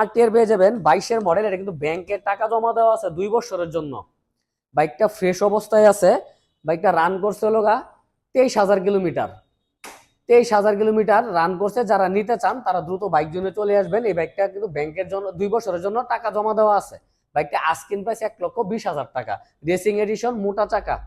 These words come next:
তারপর এদিক দিয়ে একটা হিরো স্প্লেন্ডার পেয়ে যাবেন, রেজিস্ট্রেশন করা চব্বিশ সালের,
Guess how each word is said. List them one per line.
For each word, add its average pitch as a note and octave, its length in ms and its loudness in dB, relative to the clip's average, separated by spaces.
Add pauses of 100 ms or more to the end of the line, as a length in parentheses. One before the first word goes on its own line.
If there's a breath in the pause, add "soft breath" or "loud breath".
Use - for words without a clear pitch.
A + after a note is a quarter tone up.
(880)
তারপর F3 360 2 (180)
এদিক G#3 260 0
দিয়ে A3+ 160 4
একটা A3 200 0
হিরো G#3 220 2
স্প্লেন্ডার G#3 380 0
পেয়ে G3 200 2
যাবেন, F#3+ 200 4 (120)
রেজিস্ট্রেশন G3 560 -4
করা A3 140 4 (140)
চব্বিশ A#3+ 400 2
সালের, D3 240 0